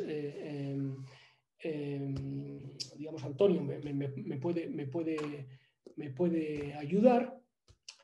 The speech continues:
Eh, es decir, el, es decir, en el siglo dieci-, en el siglo diecisiete, eh, lo político, el Estado, surge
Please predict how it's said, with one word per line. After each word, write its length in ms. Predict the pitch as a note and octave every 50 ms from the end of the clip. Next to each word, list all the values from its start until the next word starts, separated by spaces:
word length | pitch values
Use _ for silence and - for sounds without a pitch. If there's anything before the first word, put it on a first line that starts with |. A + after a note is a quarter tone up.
| - - _ _ _ _
Eh, 680 | - F#3+ F3+ F3+ F3+ F3 F3 F3 F3 F3 F3 - - - _ _ _ -
es 80 | - F3+
decir, 340 | F#3+ F3 E3 C#3+ - - - _ _ _ _ _ _ _ -
el, 840 | E4+ G3+ F#3+ F#3+ F#3 F3+ F3+ F3+ F3 F3 F3 F3 F3+ - - - - _ _ _ _ _ _ _ _ _ -
es 480 | - G3 - - G4 - - B3 F3+
decir, 220 | G#3 G#3 F#3+ - F#3+
en 80 | F3
el 80 | F3 -
siglo 340 | - - B3+ B3 C4+ C4 B3
dieci-, 640 | A#3+ B3 A#3 - - A#3+ A3 G#3+ G#3 G#3 - G#3+
en 80 | F#3 E3+
el 140 | F3 E3 -
siglo 240 | - A#3 A3+ A3+ A3+
diecisiete, 880 | A3 - - G#3+ F#3 - - - B3 C4 C#4 C#4 - G#3+ G#3+ G#3+ - - - - - _ _ - - _ _ _ _ G#4+
eh, 560 | G3+ F#3 F3 F3 E3+ E3 E3 D#3+ E3 E3 -
lo 180 | E3 E3 D#3+ C3
político, 880 | C3 D#3+ F3+ G#3+ B3+ - - A#3 - - A#3 B3+ C#4 C4 - - - _ _ _ _ _ _ _ _
el 180 | - - C#3+ C3
Estado, 680 | B2 B2+ - - A#3 A#3 A#3 A#3 C4+ C4+ - - - - _
surge 680 | - - - C4 C#4+ C#4 - - - B3+ C#4 C4 -